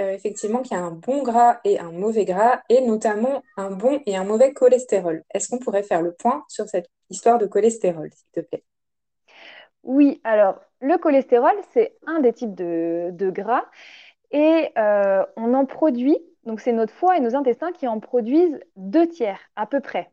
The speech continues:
Speaker 2: L'autre tiers, on l'apporte par l'alimentation. C'est, on en produit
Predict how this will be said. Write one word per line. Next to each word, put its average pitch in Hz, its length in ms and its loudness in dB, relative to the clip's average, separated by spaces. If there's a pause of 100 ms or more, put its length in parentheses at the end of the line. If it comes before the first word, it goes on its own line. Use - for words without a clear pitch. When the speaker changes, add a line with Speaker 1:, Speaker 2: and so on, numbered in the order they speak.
(340)
Speaker 2:
L'autre 277 400 2
tiers, 302 260 2
on 247 80 4
l'apporte 269 500 2
par 262 140 0
l'alimentation. 240 680 0 (680)
C'est, 285 260 0
on 247 160 4
en 330 100 4
produit 294 360 2